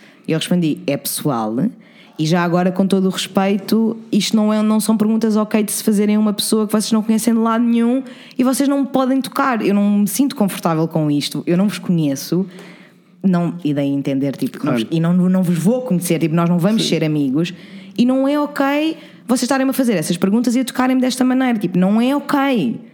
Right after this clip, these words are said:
Speaker 1: Tipo, as minhas tatuagens são para mim, não são para vocês.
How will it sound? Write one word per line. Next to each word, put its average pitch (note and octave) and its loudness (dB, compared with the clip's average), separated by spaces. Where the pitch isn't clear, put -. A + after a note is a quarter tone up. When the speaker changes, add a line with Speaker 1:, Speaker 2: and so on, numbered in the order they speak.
Speaker 1:
Tipo, G#3 2
as F#3 2
minhas A3+ 2
tatuagens A#3+ 0
são C4 0
para C4 2
mim, C4+ 2
não C4+ 2
são C4 2
para C4+ 2
vocês. C4 0